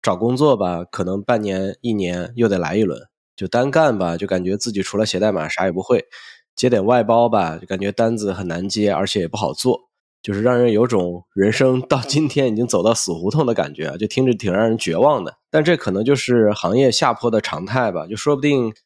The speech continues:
九十年代下岗潮也是这种感觉啊，就只不过可能隔了三十年，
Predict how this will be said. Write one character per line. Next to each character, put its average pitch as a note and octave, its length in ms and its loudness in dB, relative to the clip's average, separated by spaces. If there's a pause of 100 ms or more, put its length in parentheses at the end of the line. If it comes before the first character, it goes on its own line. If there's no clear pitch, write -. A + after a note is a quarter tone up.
(100)
九 G2 180 -2
十 A#2 100 -2
年 A2+ 160 2
代 A#2+ 120 4
下 A#2 180 0
岗 F2+ 180 -6
潮 F2+ 220 -4
也 G2 100 -2
是 G#2 140 -6
这 G2+ 80 -6
种 F#2+ 100 -2
感 E2+ 220 -6
觉 D#2 160 -10
啊， D2+ 140 -10 (100)
就 G2+ 100 -6
只 - 140 -8
不 F#2 100 -8
过 G#2+ 360 2
可 - 120 -12
能 G2 120 -8
隔 F#2 200 -2
了 G#2 140 2
三 A2+ 220 0
十 A2+ 100 -4
年， E2+ 260 -6